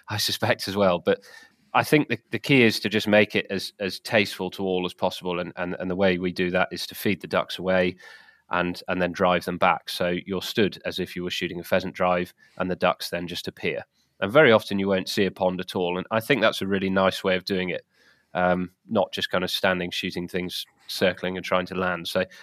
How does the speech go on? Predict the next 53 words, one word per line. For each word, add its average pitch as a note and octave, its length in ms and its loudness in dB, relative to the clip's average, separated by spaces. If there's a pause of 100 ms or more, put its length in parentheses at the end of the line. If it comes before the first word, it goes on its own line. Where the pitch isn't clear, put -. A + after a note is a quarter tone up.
(560)
I G#2 60 6
would G#2 100 6
advise, G2+ 500 6 (220)
you G2+ 100 -8
know, F#2 80 0
anyone, F#2+ 380 0
if F2+ 100 -8
they F#2+ 140 0
can, A#2 480 0 (340)
although F#2+ 240 -2
we're F#2+ 140 2
lucky F#2+ 320 0
with F#2 120 -4
full-time F#2 440 -4
keepers, F2+ 480 -6
I F2+ 60 2
appreciate F2+ 500 -4
part-time, F2+ 440 -2
it's - 160 -10
a F#2+ 40 -2
lot E2+ 120 -2
harder, F2+ 340 -2
but - 180 -4 (460)
if - 140 -10
you G2+ 100 -2
can, G#2 500 0 (160)
um, F#2+ 360 2 (380)
you G#2 60 -4
know, F#2+ 100 2
just - 220 -6
do A#2 120 4
it - 80 2
in G2+ 60 -4
a G#2 60 2
way G2+ 240 6
that G2 260 0
maybe G2 220 -2
guns G2 300 0
can't F#2+ 280 0
see G2+ 180 -2
the F2+ 100 -4
pond, E2+ 380 -4
or D#2+ 160 -6 (360)
if - 140 -8
you G2+ 60 -4
do G#2+ 180 2
need G2 160 2
to - 60 -10
flush - 280 2
them F#2+ 120 -2
off F#2+ 120 -2
the - 60 -16
pond, F#2 500 0